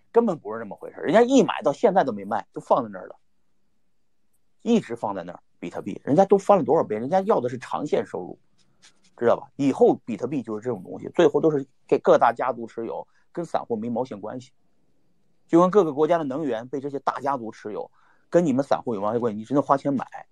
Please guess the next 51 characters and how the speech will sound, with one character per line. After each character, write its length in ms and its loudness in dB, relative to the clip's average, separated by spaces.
是 60 -10
吧？ 220 -10
你 100 -16
只 120 -6
能 140 0
花 160 4
钱 180 -2
加 160 4
油。 240 -4
油 240 6
价 140 8
为 100 4
什 80 -2
么 80 -8
不 80 -8
降， 240 -2
对 120 -10
吧？ 160 -14
降 160 -2
个 80 -6
屁 220 -8
呀！ 180 -10
你 100 -8
都 160 4
已 120 2
经 120 4
要 140 8
改 240 2
他 80 -12
妈 180 -2
新 160 -4
能 140 2
源 120 0
了， 280 4
是 120 -6
吧？ 140 4
我 140 -2
干 160 -2
嘛 120 0
要 60 0
给 140 -8
我， 180 -10
给 100 -6
你 60 -8
降 220 -8
价？ 180 -6
我 200 4
也 80 4
不 80 -8
增 180 -2
产， 300 -10